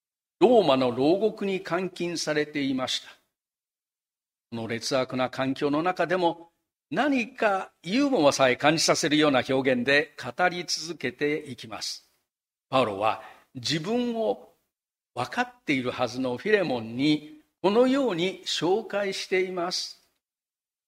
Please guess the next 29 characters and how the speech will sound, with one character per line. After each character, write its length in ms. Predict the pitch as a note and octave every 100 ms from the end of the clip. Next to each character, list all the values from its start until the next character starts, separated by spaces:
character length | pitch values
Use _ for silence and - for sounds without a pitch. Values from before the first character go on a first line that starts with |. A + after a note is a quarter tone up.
| _ _
「年 240 | D3+ -
老 140 | D3+ C#3+
い 100 | C3+
て 140 | C3+
今 260 | C#3 D#3+ D3
は 120 | C3+
ま 180 | C#3+ C#3
た 240 | E3 D#3
キ 180 | - D#3+
リ 100 | G#3
ス 160 | - -
ト 140 | G#3
イ 140 | F#3+
エ 120 | G#3+ F#3+
ス 140 | -
の 180 | C#3+ C3
囚 440 | - - F#3 A#3
人 280 | A#3+ C4 B3+
と 160 | - A#3
な 160 | A3
っ 220 | A3+ -
て 80 | -
い 140 | D#3+ D3
る 180 | C#3+
こ 140 | - C#3+
の 140 | C#3+
パ 240 | - E3 G3
ウ 260 | D#3 A#2+
ロ」 180 | G#2 -